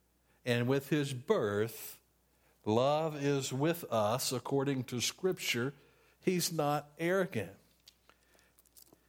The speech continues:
He come from being a king, from being the Son of the Most High God,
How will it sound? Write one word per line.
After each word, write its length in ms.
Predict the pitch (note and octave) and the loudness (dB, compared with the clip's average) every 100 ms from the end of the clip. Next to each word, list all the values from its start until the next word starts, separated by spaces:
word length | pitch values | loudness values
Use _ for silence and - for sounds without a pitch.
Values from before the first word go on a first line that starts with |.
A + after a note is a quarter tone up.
| _ _ _ | _ _ _
He 140 | E3+ | 0
come 500 | E3+ - A#3 A#3 A#3+ | 0 0 2 2 0
from 240 | G#3 G3 F3 | 0 0 2
being 600 | F#3 F#3+ F#3 F3+ F3 D#3 - _ _ - - | 2 0 -2 -2 -2 -4 -12 _ _ -12 -6
a 120 | A#2 | -4
king, 640 | - - E3+ A2 F#2 G2 G2+ - _ _ _ _ _ _ _ _ | -4 -2 0 -2 -4 -12 -18 -20 _ _ _ _ _ _ _ _
from 200 | E3+ D#3+ | 2 4
being 440 | D3+ G#3 A3 G#3+ F3+ | 4 4 2 0 2
the 160 | D3 | 2
Son 600 | C#3+ - A3 A3 A3 A3 | 4 4 4 4 4 2
of 240 | D#3+ D3+ C#3 | 0 0 2
the 80 | |
Most 580 | C#3 D#3 G3 A3 - - | 2 4 2 0 -4 -2
High 500 | - F3 F3 E3+ E3+ - _ D#3 A2+ | 0 2 2 0 -2 -6 _ -12 0
God, 500 | G#2+ F#2 F#2 F#2+ | 2 2 0 -2